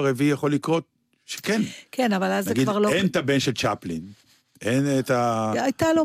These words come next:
Speaker 2: הבת שלו, ג'רלדין, אבל זה לא
Speaker 1: אבל, אבל היא לא
Speaker 2: ההיקף.
Speaker 1: הגיעה, היא
Speaker 2: זה
Speaker 1: לא
Speaker 2: לא
Speaker 1: הגיעה, אני
Speaker 2: ההיקף.
Speaker 1: מדבר, להגיע לרמות האלה, ממש, אה, מס-,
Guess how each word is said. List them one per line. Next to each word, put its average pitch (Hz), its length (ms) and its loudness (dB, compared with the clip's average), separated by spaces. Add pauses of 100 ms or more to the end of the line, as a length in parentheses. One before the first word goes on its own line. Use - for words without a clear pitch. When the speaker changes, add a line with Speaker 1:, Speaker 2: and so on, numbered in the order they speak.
Speaker 2:
הבת 247 400 0
שלו, 214 300 2
ג'רלדין, 202 580 2
אבל 180 200 0
זה 175 180 0
לא 180 80 4
Speaker 1:
אבל, 214 640 0
אבל 202 140 0
היא 202 80 0
לא 214 60 2
Speaker 2:
ההיקף. 196 140 2
Speaker 1:
הגיעה, 202 220 0 (240)
היא 165 60 -12
Speaker 2:
זה 190 80 -2
Speaker 1:
לא 196 60 2
Speaker 2:
לא 208 80 2
Speaker 1:
הגיעה, 214 40 2
אני 226 80 2 (100)
Speaker 2:
ההיקף. 226 120 -4
Speaker 1:
מדבר, 151 180 0
להגיע 151 580 0
לרמות 139 520 -2
האלה, 139 340 -2 (840)
ממש, 120 640 -6
אה, 95 340 -4 (280)
מס-, - 220 -8